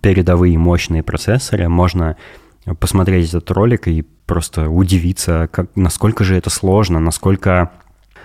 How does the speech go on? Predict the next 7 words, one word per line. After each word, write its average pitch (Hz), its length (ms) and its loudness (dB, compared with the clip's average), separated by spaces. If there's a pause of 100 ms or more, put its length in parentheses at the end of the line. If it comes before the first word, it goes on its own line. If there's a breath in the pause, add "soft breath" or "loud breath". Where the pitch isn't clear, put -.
(240 loud breath)
десятилетиями 101 1120 2
продуманные 90 880 4
технологии, 87 760 2
там, 73 220 -2
самые-самые 80 680 0
передовые, 82 800 2
э, 85 560 -6